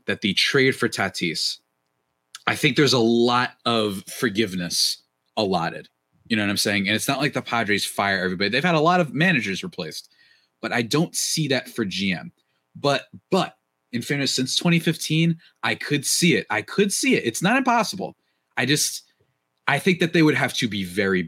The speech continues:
I think they would have to be below five hundred again. That's what I think would have to happen. If they win, like, eighty-eight games, I don't think it happens.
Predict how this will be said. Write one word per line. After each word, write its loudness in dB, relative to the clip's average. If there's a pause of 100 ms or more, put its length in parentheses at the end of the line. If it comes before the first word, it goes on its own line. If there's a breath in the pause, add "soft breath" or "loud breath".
(120)
I 0
think 0
they 4
would 4
have 0
to -6
be 0
below 0
five -2
hundred -8
again. -10 (440)
That's -4
what 0
I -2
think -2
would 0
have -6
to -4
happen. -6 (180 loud breath)
If 0
they 4
win, 4
like, 0
eighty-eight 2
games, -2 (260)
I 0
don't 0
think -2
it 0
happens. -4